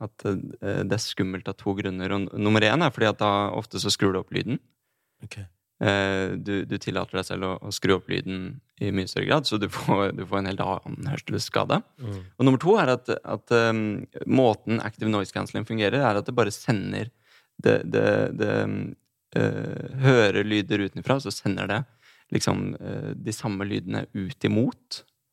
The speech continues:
Speaker 2: Ja.
Speaker 1: Ehm, nei, nå, nå snakker jeg virkelig om ting jeg ikke kan her, men,
Speaker 2: <laughs> Ikke
Speaker 1: men,
Speaker 2: heller.
Speaker 1: men, men de har sagt at liksom det,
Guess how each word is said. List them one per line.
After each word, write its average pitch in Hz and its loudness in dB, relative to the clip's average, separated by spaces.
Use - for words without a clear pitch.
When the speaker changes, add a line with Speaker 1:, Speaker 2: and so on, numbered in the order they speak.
Speaker 2:
Ja. 123 -2
Speaker 1:
Ehm, 101 4
nei, 101 6
nå, 117 4
nå 123 2
snakker 117 0
jeg 110 -6
virkelig 110 2
om 104 -4
ting 107 -2
jeg 104 -2
ikke 104 0
kan 104 2
her, 139 4
men, 123 4
Speaker 2:
<laughs> - 6
Ikke - -4
Speaker 1:
men, 120 4
Speaker 2:
heller. 92 -2
Speaker 1:
men, 135 6
men 120 4
de 123 6
har 131 6
sagt 117 0
at 117 0
liksom 120 2
det, 117 4